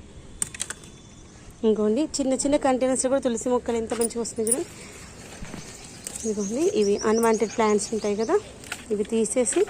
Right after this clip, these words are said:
మట్టి కొంచెం లూజ్ చేసుకొని మళ్ళీ మట్టి వేసుకుందాం. ఇదిగోండి, ఆకుకూర ఎంత మంచిగా వచ్చింది చూడండి. మట్టి లూజ్ చేసేసుకుందాము. లూజ్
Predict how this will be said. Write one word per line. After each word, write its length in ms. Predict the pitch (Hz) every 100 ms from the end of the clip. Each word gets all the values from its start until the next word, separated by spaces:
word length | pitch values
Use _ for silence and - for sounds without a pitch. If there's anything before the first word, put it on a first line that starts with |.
| - - 226
మట్టి 200 | 214 226
కొంచెం 300 | 226 214 226 214
లూజ్ 220 | 208 226 -
చేసుకొని 480 | 233 214 - 240 277 440 - - - - - - - - - - - - -
మళ్ళీ 160 | 269 339
మట్టి 220 | 294 196 165
వేసుకుందాం. 560 | 170 - - 190 190 190 - - - - - - - -
ఇదిగోండి, 280 | 220 214 226 214
ఆకుకూర 300 | 202 220 226 214
ఎంత 180 | 208 208 240
మంచిగా 280 | 220 - 226 214
వచ్చింది 260 | - 233 220
చూడండి. 340 | 220 226 285 - - - - - - - - - - - - - - - - - 359 403 - - - - - - - - - - - - - - - - - - 226
మట్టి 240 | 208 240 220
లూజ్ 240 | 220 214 -
చేసేసుకుందాము. 720 | 202 208 - - 202 196 220 370 277
లూజ్ 180 | 233